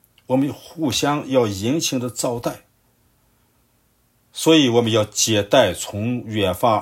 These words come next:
而来的弟兄，这是接待真正的弟兄。那么在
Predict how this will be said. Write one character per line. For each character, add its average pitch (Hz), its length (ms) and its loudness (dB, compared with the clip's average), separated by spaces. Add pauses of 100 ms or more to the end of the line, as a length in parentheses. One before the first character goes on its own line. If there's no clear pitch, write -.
而 92 300 -2
来 82 240 -6
的 87 100 -12
弟 - 220 -16
兄， - 180 -14 (3250)
这 127 100 -4
是 110 160 -2
接 - 420 -4
待 120 120 6
真 110 180 0
正 123 140 -2
的 92 60 -8
弟 92 120 -8
兄。 - 240 -10 (320)
那 117 140 -2
么 113 80 0
在 104 340 4